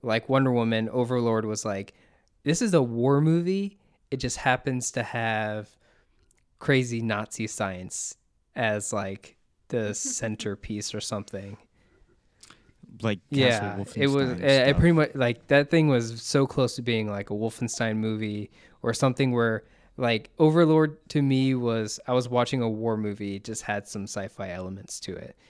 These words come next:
Speaker 1: Um, and that was incredible. And so, like, with this Wonder Woman, it's like, you are getting this World War One story.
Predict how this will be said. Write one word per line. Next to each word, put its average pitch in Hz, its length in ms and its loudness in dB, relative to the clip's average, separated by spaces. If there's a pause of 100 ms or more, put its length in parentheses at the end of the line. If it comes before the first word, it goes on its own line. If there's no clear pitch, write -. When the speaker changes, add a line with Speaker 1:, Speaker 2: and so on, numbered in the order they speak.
(160)
Speaker 1:
Um, 107 300 -2
and 117 200 0
that 117 260 4
was 107 560 -6 (240)
incredible. 113 520 0
And 104 120 -4
so, 123 120 2
like, 117 220 2
with 123 200 -2
this 151 220 4
Wonder 143 220 2
Woman, 117 220 0
it's - 160 -8
like, 110 180 -10 (460)
you 143 840 2
are 120 160 0
getting 120 360 0
this 113 220 -2
World 117 200 -4
War 110 200 0
One 107 300 -4
story. 104 800 -4